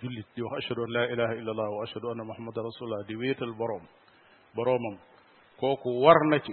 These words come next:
moom fu mu toll di sant Yàlla mi ko xéewale lislaam ak sunna.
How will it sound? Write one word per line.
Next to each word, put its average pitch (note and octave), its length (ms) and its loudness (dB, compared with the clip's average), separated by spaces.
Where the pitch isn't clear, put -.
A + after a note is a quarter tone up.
moom C#3 220 -2
fu - 160 -2
mu D#3 180 -2
toll D3 360 2
di B2 100 -4
sant C3 320 -2
Yàlla A#2+ 400 2
mi A#2+ 120 -6
ko A#2 120 -10
xéewale A#2 440 -2
lislaam G#2+ 600 -4
ak A2+ 120 -6
sunna. G2+ 260 -12